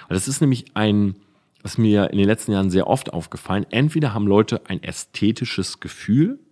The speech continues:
ne, Thema Videografie, oder sie haben halt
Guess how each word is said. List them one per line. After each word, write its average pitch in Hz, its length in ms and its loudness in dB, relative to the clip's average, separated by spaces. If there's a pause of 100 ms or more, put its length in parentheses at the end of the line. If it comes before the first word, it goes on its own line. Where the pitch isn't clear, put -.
ne, 143 300 0
Thema 87 340 0
Videografie, 98 920 -2 (720)
oder 139 580 6
sie 104 240 2
haben 113 360 0
halt 110 340 2